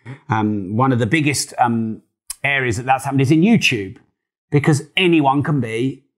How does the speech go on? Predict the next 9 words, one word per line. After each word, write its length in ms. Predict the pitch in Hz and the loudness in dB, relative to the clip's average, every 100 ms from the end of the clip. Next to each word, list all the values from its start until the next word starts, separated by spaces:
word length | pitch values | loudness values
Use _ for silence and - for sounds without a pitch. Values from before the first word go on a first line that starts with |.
| _ | _
a, 40 | - - | -10 -6
a, 180 | 156 - | -4 -2
a 60 | 156 | 0
T 220 | - 196 | 2 2
V 160 | 196 220 | 2 0
show. 400 | - 123 92 120 _ _ _ _ - | 0 -2 -4 -8 _ _ _ _ -2
Um, 400 | 143 147 139 - _ - | 0 0 -4 -14 _ 0
I'm 520 | 190 208 208 180 - - 98 | 0 2 2 2 -2 -6 0
doing, 680 | 185 170 120 123 120 107 | 2 2 0 -2 -4 -8